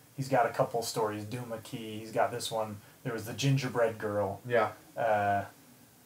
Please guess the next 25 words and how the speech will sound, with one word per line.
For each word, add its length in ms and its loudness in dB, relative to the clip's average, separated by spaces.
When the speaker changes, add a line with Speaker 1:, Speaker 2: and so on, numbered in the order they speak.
Speaker 1:
I 100 10
don't 120 10
know. 220 2
It, 160 -6
uh, 200 8
I, 120 10
that's 260 6
pretty 240 4
much, 420 8
not, 240 8
not 240 12
very 160 12
many 220 6
Florida 420 8
ones, 280 -4
but 140 -8
this 160 2
is 100 -6
one 120 0
of 100 -8
his 140 -6
Florida 480 -2
stories. 680 -8
Speaker 2:
Yeah. 180 -6
Speaker 1:
So. 380 -2